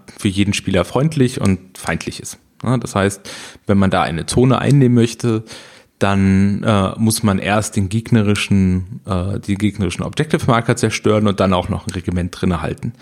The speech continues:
Ist in meiner Wahrnehmung ein sehr selten genutztes Szenario. Ähm, kann auch sehr gut verstehen, warum. Man, man hat recht viel, wenig Platz in der Mitte, das heißt, du hast nur zwölf Zoll, also die gesamte Mittellinie ist quasi mit zwölf Zoll Objective-Markern zugekleistert,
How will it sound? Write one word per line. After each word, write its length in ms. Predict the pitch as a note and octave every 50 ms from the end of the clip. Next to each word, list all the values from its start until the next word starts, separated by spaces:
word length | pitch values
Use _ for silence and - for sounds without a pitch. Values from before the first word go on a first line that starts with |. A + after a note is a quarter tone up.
| - - - _ _ _ _ _ _ _ _ -
Ist 180 | C#3+ C3 C3 C3+
in 80 | B2+
meiner 360 | A#2 A2+ G#2+ C3+ C#3+ C#3 B2 -
Wahrnehmung 720 | G#2 A#2 B2+ C3 B2+ B2+ B2+ B2 B2+ B2+ C3 - - -
ein 320 | - G#2+ G#2 G#2 G#2 G#2 G2+
sehr 240 | - G#2+ G#2 G2+
selten 400 | G2 - G2+ F#2+ - - - -
genutztes 480 | D3 C#3 C#3+ D3 D3+ - - - - -
Szenario. 720 | - - C3+ C3 B2+ C#3 C#3 C3+ D3+ D#3 D#3+ E3+ F3 E3+ - - - - - _ _ -
Ähm, 440 | A2+ A2 G#2+ G#2+ G#2+ G#2 G2+ - - - _ _ _ _ _ _ - -
kann 240 | - - A#2 C3 C#3
auch 260 | A#2+ - - - - - _ -
sehr 240 | A2+ - A#2 A2+ A2
gut 160 | A#2 A2+ -
verstehen, 420 | - A#2 - - - A#2 A2 G#2
warum. 460 | G2 F#2 F#2 G#2+ B2+ E3 F#3 E3+ D#3+ - - - -
Man, 280 | B2 B2 A#2 - -
man 160 | A2+ G#2+ G#2
hat 200 | A2 C3 - -
recht 180 | C3 A#2+ - -
viel, 340 | - - A#2 A#2 A#2 A2+ A2
wenig 340 | A2+ A#2+ C#3 C#3+ - - -
Platz 300 | - - - - - -
in 100 | D#3+ D#3
der 100 | D3+ D3+
Mitte, 240 | D#3 D3+ - E3
das 180 | D#3 A#2+ G#2 -
heißt, 180 | G2+ G2 - -
du 60 | F#2+
hast 160 | G2 - -
nur 140 | G#2+ G#2 -
zwölf 340 | - - - A2 A2 - -
Zoll, 380 | - - A2 A2 B2 D3+ D#3+ D#3 - - - - - -
also 160 | - G#2 G#2 G#2
die 120 | G#2 F#2+
gesamte 360 | G#2+ G2+ G#2 A2 A#2 - -
Mittellinie 540 | A2+ A2+ A#2+ - D3 C3 B2+ C3 C3 B2+ A#2+
ist 100 | A#2 -
quasi 360 | - - G#2 G#2 G#2+ - A2+
mit 160 | A2 G#2 -
zwölf 300 | - - A2 A2 A2 -
Zoll 280 | - - - A2 A2 -
Objective-Markern 840 | - - - - A#2+ - - D3 C3+ - - C#3+ C#3 - - C#3+ C#3+
zugekleistert, 800 | - - C#3 C#3+ C#3 - - C3 B2+ C3 C3 - D#3 C#3 C3+ -